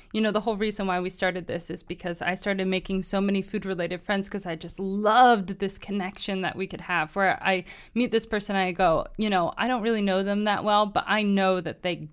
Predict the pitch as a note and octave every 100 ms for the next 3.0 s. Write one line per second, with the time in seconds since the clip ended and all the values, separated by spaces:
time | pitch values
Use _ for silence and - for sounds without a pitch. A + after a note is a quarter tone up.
0 | - F#3+ - - F3 E3 - F#3+ F3 -
1 | C#3 - D#3+ F3 F#3+ F3 F#3 F3+ F#3 F3+
2 | G3 G3+ G3 F#3 - F#3+ F3+ F3 E3+